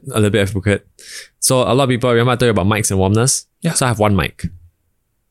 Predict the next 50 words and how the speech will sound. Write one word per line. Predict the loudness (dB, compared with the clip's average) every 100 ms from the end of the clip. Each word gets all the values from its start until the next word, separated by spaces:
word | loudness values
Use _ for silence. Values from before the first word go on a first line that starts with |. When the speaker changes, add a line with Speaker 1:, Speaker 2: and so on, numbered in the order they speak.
| _ _ _ -4
Speaker 1:
One, | -2 2
Speaker 2:
Oh. |
Speaker 1:
no, | 2 2
no, | 2
as | 0
in, | 0
like, | 0
I |
have | 0
multiple | 0 0 0
mics, | 0 0 0
but | 0
I | 2
use | 0 0
one | 0 2
mic | 2 0
as | -2
my | 0
workhorse | 0 0 -2 -4
mic | -4 -6 -4
because | -2 0
it's, | -2 -2
like, | -2 0
really | 0 2 2
good | 0 0
and | 0
I |
really | 0 2 2
like | 2 0
the |
sound. | -2 -2 -2 -2 -6 -8 -6
It's |
a | -2
bit | -2 0
dark, | 0 0 -4 _ -20 -20 -14 -4
right? | -4 -2
But | -2
it's | 0
very | 0
flat. | 0 0 0 -6 _
So, | -2 0
like, | 0
it's, | -2 -2 -2
it's, | -2 -4
I | -2
feel | -2 0
like | 0
it's | 0
very | 0
neutral. | 0 -2 -6